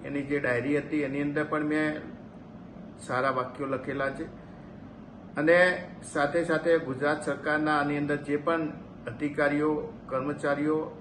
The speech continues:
અને એન્જિનિયરોએ જે મહેનત કરી અને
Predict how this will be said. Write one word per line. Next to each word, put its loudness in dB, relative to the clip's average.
અને -2
એન્જિનિયરોએ 2
જે -2
મહેનત -2
કરી 0
અને 2